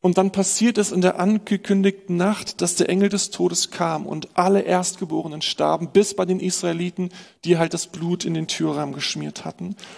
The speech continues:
Und das Geschrei so groß wurde, dass der Pharao endlich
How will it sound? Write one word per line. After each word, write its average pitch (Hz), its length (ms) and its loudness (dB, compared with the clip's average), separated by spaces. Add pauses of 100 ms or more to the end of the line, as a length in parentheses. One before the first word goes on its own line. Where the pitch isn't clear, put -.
(220)
Und 185 160 4
das 185 100 6
Geschrei 196 540 4
so 214 240 2
groß 202 560 2
wurde, 160 140 0
dass 165 180 0
der 165 140 -2
Pharao 180 760 2
endlich 190 760 0